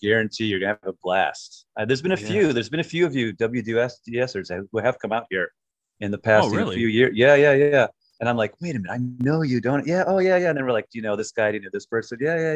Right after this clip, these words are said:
Speaker 1: yeah." Um,
Speaker 2: <laughs>
Speaker 1: even a couple of people that, like, maybe, maybe one that I actually played with. I'm like, "Oh, I to-, we know each other, don't we?" And they're like, "Oh, this is great." I'm gonna speak for them. They're like, "Oh, this is <laughs> great. I love it here in
Speaker 2: <laughs>
Speaker 1: Tokyo. I wanna come back."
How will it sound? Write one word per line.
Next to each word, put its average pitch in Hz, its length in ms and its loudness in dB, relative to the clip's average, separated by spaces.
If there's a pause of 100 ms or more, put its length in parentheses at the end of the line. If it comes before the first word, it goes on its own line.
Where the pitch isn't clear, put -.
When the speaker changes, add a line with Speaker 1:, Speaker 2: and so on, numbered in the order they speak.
Speaker 1:
yeah." 143 120 -2 (920)
Um, 101 160 -4
Speaker 2:
<laughs> - 340 -8
Speaker 1:
even 147 200 0
a 156 40 2
couple 156 200 0
of - 60 -6
people 147 180 -4
that, 123 160 2
like, 107 260 -2 (160)
maybe, 107 340 -14
maybe 101 140 -12 (160)
one 95 340 2
that 92 120 4
I 95 60 4
actually 107 380 -2 (140)
played 107 300 2
with. 98 240 2 (240)
I'm 90 100 -8
like, 87 200 -10
"Oh, 104 140 -4
I 104 40 -2 (100)
to-, 139 140 2
we 120 180 2
know 143 220 2
each 131 160 0
other, 82 160 0
don't 123 180 -2
we?" 85 120 -6 (800)
And 98 240 0
they're 95 100 2
like, 92 200 2
"Oh, 127 140 -2
this 123 200 -8
is - 80 -20
great." 123 400 0 (180)
I'm 104 80 -6
gonna 98 140 -2
speak - 240 -6
for 101 140 2
them. 92 120 0
They're 90 100 -4
like, 95 120 -2
"Oh, 139 160 6
this 123 160 -4
is 107 80 -8
<laughs> - 120 0
great. 170 580 0
I 123 80 4
love 135 240 0
it 127 60 -6
here 127 180 -2
in 147 60 0
Speaker 2:
<laughs> 151 40 2
Speaker 1:
Tokyo. 131 320 -2
I 127 40 -4
wanna 127 160 -4
come 123 140 -4
back." 123 220 0